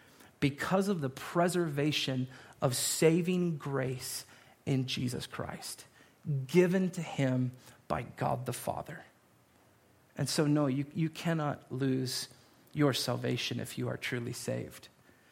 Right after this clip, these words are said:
But you can not be saved and think you are. See, this is, this is the shocking fact we see many times in the Gospel of John, that there are those that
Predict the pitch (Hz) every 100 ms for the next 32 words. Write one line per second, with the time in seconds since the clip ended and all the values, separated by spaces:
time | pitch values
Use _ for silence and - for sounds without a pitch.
0 | - _ - 151 147 143 - 196 220 214
1 | 214 160 139 139 160 175 - - 131 -
2 | - 123 123 131 - - - - _ -
3 | _ 147 131 135 127 - 131 - - -
4 | - _ _ _ _ _ _ _ _ -
5 | - 151 180 214 233 - - 196 254 226
6 | 143 139 - 190 170 170 156 139 - 156
7 | 139 127 - - - - - - - _
8 | _ _ 160 156 - 170 151 135 165 180
9 | 175 175 165 135 139 135 135 131 - 139
10 | 127 147 135 120 - - _ - _ _
11 | _ _ - - _ - 160 165 190 175
12 | 156 196 185 165 160